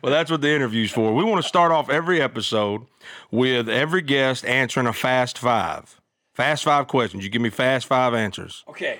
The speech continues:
Speaker 1: Okay?
Speaker 2: Yeah.
Speaker 1: You ready? Get close to that mic now. You
Speaker 2: Oh,
Speaker 1: can't
Speaker 2: I'm
Speaker 1: lean
Speaker 2: ready.
Speaker 1: back.
Speaker 2: I'm ready.
Speaker 1: You ready?
Speaker 2: Yeah.
Speaker 1: All right. Favorite vacation spot?
Speaker 2: Uh, Florida.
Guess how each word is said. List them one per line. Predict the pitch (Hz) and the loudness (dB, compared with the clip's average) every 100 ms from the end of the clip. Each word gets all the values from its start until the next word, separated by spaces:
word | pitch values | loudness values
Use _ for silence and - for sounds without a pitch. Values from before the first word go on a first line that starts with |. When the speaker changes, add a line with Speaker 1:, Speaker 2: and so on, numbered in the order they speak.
| - | -8
Speaker 1:
Okay? | 104 92 127 180 190 | -6 0 0 0 -4
Speaker 2:
Yeah. | 226 202 | -8 -8
Speaker 1:
You | 92 107 | -2 0
ready? | 135 120 | 0 0
Get | 135 | 0
close | 214 220 | 2 2
to | 226 | 2
that | 190 | 2
mic | 190 131 | 2 2
now. | 120 | 0
You | 123 139 | -2 0
Speaker 2:
Oh, | |
Speaker 1:
can't | 185 | 0
Speaker 2:
I'm | 185 | 2
Speaker 1:
lean | 185 | 2
Speaker 2:
ready. | 190 190 | 2 0
Speaker 1:
back. | - - - | -4 -10 -6
Speaker 2:
I'm | 165 | -2
ready. | 175 98 - | -2 -2 -2
Speaker 1:
You | 110 135 | 0 2
ready? | 175 226 175 | 0 -2 -2
Speaker 2:
Yeah. | 220 - _ _ _ - | -4 -4 _ _ _ -2
Speaker 1:
All | 131 156 | 2 2
right. | 92 - _ _ _ _ _ _ _ | 0 -8 _ _ _ _ _ _ _
Favorite | - 160 185 | -2 0 2
vacation | 180 175 165 110 110 | 0 0 0 0 -4
spot? | 101 110 78 - _ _ _ - - _ _ _ - | -2 0 -2 -6 _ _ _ -20 -20 _ _ _ -4
Speaker 2:
Uh, | 170 185 185 185 175 | 2 2 4 2 -2
Florida. | 165 196 156 104 | 0 2 2 0